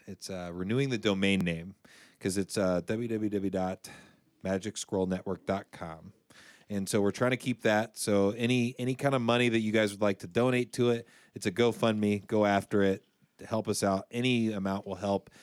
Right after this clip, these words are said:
No matter what, we're gonna get the, the dot com going again. But anybody that's willing to help, uh, is definitely somebody that's worth, uh, giving a shout out to. And then as well as, uh, they have tons of shows on there.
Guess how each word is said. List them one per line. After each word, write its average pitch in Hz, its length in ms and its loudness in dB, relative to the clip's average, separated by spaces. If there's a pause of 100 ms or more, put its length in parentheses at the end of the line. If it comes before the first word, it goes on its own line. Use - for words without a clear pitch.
(200)
No 123 60 -4
matter 156 240 2
what, 110 240 4
we're 110 100 0
gonna 101 140 4
get 95 140 2
the, 92 120 -6 (180)
the 90 340 -4
dot 92 240 -4
com 92 240 -4
going 95 280 2
again. 98 340 -2
But 90 240 2
anybody 110 360 0
that's 92 280 -4
willing 95 280 2
to 90 80 -4
help, 95 320 0 (360)
uh, 90 280 -4
is 95 180 -10
definitely 95 400 -2
somebody 92 280 -4
that's 87 200 -6
worth, 95 400 -2
uh, 95 260 -10
giving 92 240 -6
a 85 40 -4
shout 98 320 0
out 95 220 -2
to. 95 320 0 (320)
And 113 120 -8
then 117 100 0
as 101 120 -2
well 113 300 2
as, 95 380 -2
uh, 92 300 -2
they 113 140 -2
have 110 380 -4 (180)
tons 147 240 -2
of 120 80 -2
shows 123 300 2
on 113 140 0
there. 110 260 4